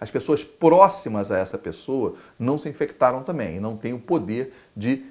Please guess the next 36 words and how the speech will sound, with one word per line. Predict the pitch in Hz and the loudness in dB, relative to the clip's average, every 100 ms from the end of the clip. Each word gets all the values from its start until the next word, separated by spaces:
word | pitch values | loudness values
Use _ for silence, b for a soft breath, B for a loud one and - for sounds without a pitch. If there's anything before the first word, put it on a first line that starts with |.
| - | -6
é, | 120 - | -4 0
amplificar, | 214 277 220 175 151 - 113 107 110 B B | 0 0 -4 -4 -6 0 4 4 2 B B
é, | 110 107 | 0 0
os | 123 107 | -2 -6
números | 113 113 | -4 -4
da | 113 | -2
epidemia. | 107 127 135 73 | -2 -4 -8 -8
Então, | - 170 - | -4 -4 -2
é, | 135 131 - | -2 0 -2
a | 139 | -6
gente | 170 | -6
tem | - 175 | -8 -6
que | |
tá | 180 | -4
sempre | 175 196 196 | -4 -6 -12
pronto | - 185 185 196 - _ b b | -6 -4 -2 -6 -14 _ b b
pra | 147 | 2
essas | 139 139 143 - - _ | 2 2 -6 -8 -20 _
três | 143 139 | 0 0
situações. | - 156 151 95 73 82 | -2 -4 -4 -10 -8 -2
É | |
óbvio | 107 147 139 | 0 0 -2
que, | 131 135 135 B B B | -4 -2 -2 B B B
é, | - 107 104 - | -2 0 0 -4
a | 104 | -8
situação, | - 113 110 107 101 - | 0 0 0 -6 -4 -2
é, | 101 | -2
da | 92 107 | 0 0
China, | 104 - - 175 151 98 | -2 -8 -8 -6 -4 -4
do | 101 | -2
coronavírus | 107 107 104 82 95 87 95 | -2 0 -2 -4 -6 -6 -8
em | |
especial, | 95 - 101 - 117 139 | -8 -10 -8 -2 2 2
é | |
uma | 117 | -2
situação | 113 113 98 - 95 | -6 -4 -4 -6 -8